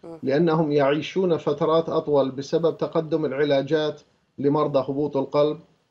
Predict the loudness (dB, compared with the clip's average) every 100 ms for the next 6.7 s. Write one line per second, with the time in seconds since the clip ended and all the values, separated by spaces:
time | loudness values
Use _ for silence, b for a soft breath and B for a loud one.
0 | -6 -4 -2 0 2 2 2 2 4 2
1 | 2 0 0 -4 -8 -14 -4 -2 0 -2
2 | -6 -10 b b -2 0 0 0 -2 0
3 | 0 2 4 4 2 -2 -6 -6 -2 0
4 | 2 4 2 0 -2 -2 0 -4 -2 0
5 | 2 2 0 0 0 0 -4 -6 -8 _
6 | -6 -6 -4 -6 -2 0 0